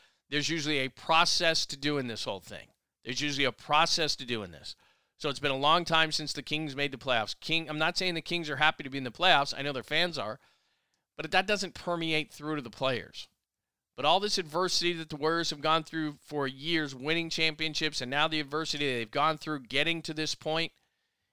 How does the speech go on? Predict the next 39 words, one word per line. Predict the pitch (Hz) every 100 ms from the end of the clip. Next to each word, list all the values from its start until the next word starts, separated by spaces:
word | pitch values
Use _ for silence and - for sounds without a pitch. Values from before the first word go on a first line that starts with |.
| _
and | 127
they're | 143
only | 156 151
four | - 156
games | 147 160 156 147
worse | 156 -
than |
the | 143
Kings, | - 156 160
as | 143 143
I |
showed | 139 165 165
you | 165
in | 151
those | 135
standings. | - 147 139 110
Those | 143 143 -
first | 175 175 -
three | 170 156
teams, | - 156 160 175 - _ _ _ _ _ _ _ _ _ -
that's | 175
great | 170 175 147
that |
they | 139
won | 143 147 139
those | 131 -
games, | 165 160 139 - _ _ _ _ _
but | 135
you | 151
notice | 165 175 165
another | 147 151 170
thing | 175 170
when | 170
I |
flash | - 170 165
that | 165 156
back | 165 165
up | 170
there? | 165 175